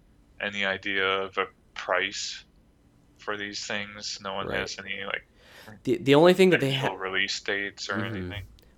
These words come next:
Speaker 2: Well, it's supposed to be Q one, um, twenty sixteen for Oculus,
Speaker 1: Or
Speaker 2: so
Speaker 1: even the specs, like
Speaker 2: Well, they have released the specs for Oculus, um, and they have released pricing for Oculus Ready,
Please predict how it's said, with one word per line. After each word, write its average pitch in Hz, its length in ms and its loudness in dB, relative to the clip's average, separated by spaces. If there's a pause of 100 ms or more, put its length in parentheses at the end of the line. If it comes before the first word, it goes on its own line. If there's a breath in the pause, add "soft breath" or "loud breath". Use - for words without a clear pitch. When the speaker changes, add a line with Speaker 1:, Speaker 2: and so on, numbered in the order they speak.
Speaker 2:
Well, 113 240 6
it's 107 160 0
supposed - 340 -2
to - 40 -12
be 101 140 0
Q 104 320 -4
one, 87 480 -4 (280)
um, 67 480 -10 (160)
twenty 82 220 -8
sixteen - 560 -8
for - 120 -12
Oculus, - 680 -8 (180)
Speaker 1:
Or 110 180 4
Speaker 2:
so 107 80 0
Speaker 1:
even 107 540 2 (260)
the 92 380 -2
specs, - 960 -2
like 98 200 -2 (160)
Speaker 2:
Well, 143 140 8
they 139 120 8
have 151 260 8
released 123 300 2
the 107 60 -6
specs - 600 -8
for - 220 -8
Oculus, - 720 -8
um, 85 420 -6
and 123 420 0
they 104 160 -4
have 113 280 -2
released 104 260 -4
pricing 98 540 -6
for 98 440 -4
Oculus 113 560 0
Ready, 98 560 -4